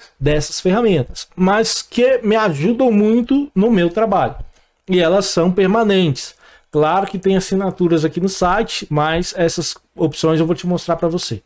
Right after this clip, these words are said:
Bom, primeira coisa, quando você faz assinatura, você já entra aqui no site da Blaster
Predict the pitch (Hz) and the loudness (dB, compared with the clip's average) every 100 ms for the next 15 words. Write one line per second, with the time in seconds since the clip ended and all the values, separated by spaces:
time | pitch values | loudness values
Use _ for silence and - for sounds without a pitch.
0 | _ - - - _ - 226 151 - - | _ -20 -20 -20 _ 0 0 0 -4 -4
1 | 269 320 277 - 160 - - 190 185 175 | 0 2 0 2 2 2 -2 0 2 2
2 | 175 170 180 160 - 156 120 180 208 - | 0 0 0 0 -4 -4 -2 0 0 -2
3 | - _ _ _ _ - - 131 220 254 | -6 _ _ _ _ -14 -4 0 2 2
4 | 214 220 190 202 185 - 175 - 160 135 | 2 2 0 0 0 2 0 0 -2 0
5 | 143 170 - 165 | 2 0 0 -4